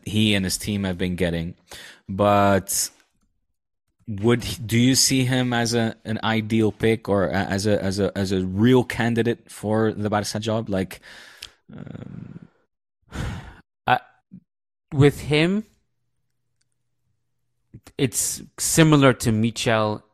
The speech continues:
Speaker 2: in a, in the sense that it's a little bit unknown how he would do at a big club and how he would
Speaker 1: Sure,
Speaker 2: manage
Speaker 1: yeah.
Speaker 2: egos in a locker room. Um, his brand of football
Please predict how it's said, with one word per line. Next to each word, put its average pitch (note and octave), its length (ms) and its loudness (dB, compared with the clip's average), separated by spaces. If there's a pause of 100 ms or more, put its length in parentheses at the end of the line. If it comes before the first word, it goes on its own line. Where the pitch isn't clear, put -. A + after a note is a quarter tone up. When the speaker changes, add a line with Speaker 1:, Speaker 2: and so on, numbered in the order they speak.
(400)
Speaker 2:
in B2 160 0
a, G#2+ 180 -2
in A#2 160 -2
the G#2 100 -2
sense G#2+ 340 -4
that G2 120 -4
it's - 180 -10
a A2+ 60 -4
little A#2+ 180 -2
bit A2+ 200 0
unknown G2 440 2
how F#2+ 160 -4
he G2 140 -6
would F#2 140 -6
do F#2 160 -2
at F2 80 -4
a - 40 -4
big F2 220 -6
club E2 300 -6
and G2+ 160 -2
how G2+ 200 4
he G2 140 4
would G2 160 -2
Speaker 1:
Sure, F#2 100 -2
Speaker 2:
manage F#2 280 0
Speaker 1:
yeah. F#2+ 80 -2
Speaker 2:
egos F#2 400 0
in F2+ 100 -4
a E2+ 60 -2
locker F2 320 -2
room. E2+ 180 -4 (1400)
Um, A2+ 480 6 (680)
his A#2+ 520 0
brand B2+ 440 6
of A#2 100 2
football G#2 760 2